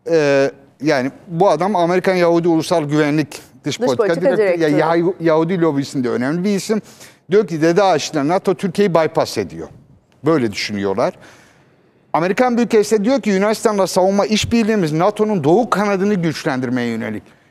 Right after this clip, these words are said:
Speaker 1: Nedir bunun alt metni? Türkiye'ye gerek kalmayabilir.
Speaker 2: Kalmayacak şekilde bir pozisyonlanma.
Speaker 1: Aynen. Hatta şunu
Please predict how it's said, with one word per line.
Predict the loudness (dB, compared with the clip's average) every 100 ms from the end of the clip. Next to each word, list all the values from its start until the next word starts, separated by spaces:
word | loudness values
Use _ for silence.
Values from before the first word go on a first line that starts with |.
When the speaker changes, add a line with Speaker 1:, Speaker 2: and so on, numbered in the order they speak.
| -4
Speaker 1:
Nedir | 0 0 -2
bunun | 0
alt | 0 0 -2
metni? | -6 -4 -4 -4 -4 -10 -20 _ _ _
Türkiye'ye | -4 0 2 4
gerek | 4 2 2
kalmayabilir. | 0 2 2 2 0 0 0
Speaker 2:
Kalmayacak | -2 -4
şekilde | -6 -6 -4 -2 0
bir | -2
pozisyonlanma. | 0 -2 0 -2 0 0 0 -2 -4 -8 -2
Speaker 1:
Aynen. | -2 -2 -6 -14
Hatta | -4 -4 0 0 0
şunu | -2 -4 -2 -2